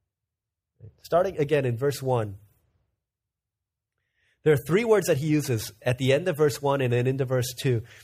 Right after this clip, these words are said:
It says, "Blot out my transgressions, wash away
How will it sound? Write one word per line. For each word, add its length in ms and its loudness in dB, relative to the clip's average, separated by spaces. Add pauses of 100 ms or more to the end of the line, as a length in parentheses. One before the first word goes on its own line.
(120)
It 80 -20
says, 160 4
"Blot 280 6
out 140 0
my 120 4
transgressions, 1120 -2 (1000)
wash 360 4
away 440 4